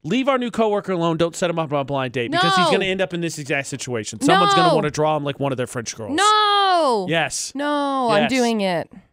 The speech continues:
Speaker 1: <clears throat> Well, you can be sure that hilarity will ensue, and we will have updates for that.
Speaker 2: Definitely.
Speaker 1: Oh, jeez. New coworker ours, single, McCall, gonna set him up. Why?
Speaker 2: Hashtag
Speaker 1: Because she can.
Speaker 2: Tinder Tuesday.
Speaker 1: Yeah, see, there you go.
Speaker 2: Mm-hmm.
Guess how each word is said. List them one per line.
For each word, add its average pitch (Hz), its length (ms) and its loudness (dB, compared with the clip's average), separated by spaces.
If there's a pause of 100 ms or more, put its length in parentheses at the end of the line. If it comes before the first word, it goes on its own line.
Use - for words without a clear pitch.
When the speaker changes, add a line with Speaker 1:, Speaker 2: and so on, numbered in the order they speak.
(300)
Speaker 1:
<clears throat> - 380 -8 (1800)
Well, 156 120 -8
you 170 60 -8
can 151 80 -10
be 165 80 -6
sure 190 200 -2
that 156 120 -6
hilarity 175 380 2
will 175 140 0
ensue, 202 280 -2
and 180 120 0
we 202 120 -2
will 208 160 -4
have 196 200 0
updates 180 500 -2
for 156 300 0
that. 107 280 -10 (140)
Speaker 2:
Definitely. 175 640 0
Speaker 1:
Oh, 131 240 -20
jeez. 104 600 -20 (1400)
New 170 140 2
coworker 170 460 0
ours, 135 380 -4 (400)
single, 202 500 -6
McCall, 185 440 -2 (340)
gonna 262 180 0
set 247 180 0
him 220 120 -2
up. 170 240 0
Why? 226 220 2 (100)
Speaker 2:
Hashtag 214 160 0
Speaker 1:
Because 202 260 -2
she 185 180 -10
can. 127 380 -6
Speaker 2:
Tinder 196 260 -2
Tuesday. 170 540 -2
Speaker 1:
Yeah, 147 180 -10
see, 135 200 -10
there 139 180 -4
you 135 100 -6
go. 113 220 -10
Speaker 2:
Mm-hmm. 185 320 0